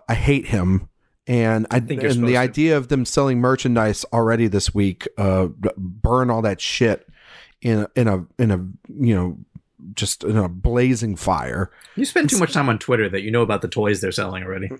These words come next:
Speaker 1: No, it, well, I mean, it's kinda hard when you're, like, scrolling and it's, like, everywhere. But anyway,
Speaker 2: I, I've
Speaker 1: um,
Speaker 2: never once seen a, a U S agent toy.
Speaker 1: I'll send it to you. Um, anyway, um, second is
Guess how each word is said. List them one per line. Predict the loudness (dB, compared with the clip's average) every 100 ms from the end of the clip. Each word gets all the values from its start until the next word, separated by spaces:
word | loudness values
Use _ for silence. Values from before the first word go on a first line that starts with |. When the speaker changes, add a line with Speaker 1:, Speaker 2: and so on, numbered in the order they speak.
| -16 _
Speaker 1:
No, | -2 -2 -2 -2
it, | 0
well, | 2 2
I | 2
mean, | 0
it's | 0
kinda | -2 -2
hard | 0 2 2
when | 2
you're, | 2
like, | 0
scrolling | -2 0 2 2 2
and | 0
it's, | 0
like, | -2
everywhere. | 0 2 0 -2
But | -2 0
anyway, | 2 0 -4 -10 -20 -20 -14 -2
Speaker 2:
I, | 2 2 2
I've |
Speaker 1:
um, | 2
Speaker 2:
never | 0 2
once | 2 0
seen | 0 2
a, | 2 2 -2
a | 0 0 0 -4 -14 -4
U | 0 2
S | 2
agent | 2 2 -2
toy. | 0 0 -2 -6 _ 0
Speaker 1:
I'll | 0
send | 0 -2
it | -2
to | -4
you. | -6 -10 _ _
Um, | 0 0 0
anyway, | 0 2 2 0 -2 -10 _ -2
um, | 0 2 2 2 0 -4 -6 -12 _ _ _ -10
second | -2 0 2 2
is | 2 2 0 -4